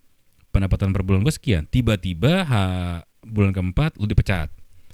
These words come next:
atau tiba-tiba bulan kelima perusahaan lu bangkrut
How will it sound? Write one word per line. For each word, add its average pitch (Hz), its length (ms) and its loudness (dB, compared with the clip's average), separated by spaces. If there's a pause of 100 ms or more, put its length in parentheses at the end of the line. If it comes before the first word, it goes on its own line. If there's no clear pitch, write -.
(320)
atau 104 400 -2
tiba-tiba 95 400 2
bulan 104 240 2
kelima 90 240 0
perusahaan - 320 -2
lu 120 80 2
bangkrut 143 400 2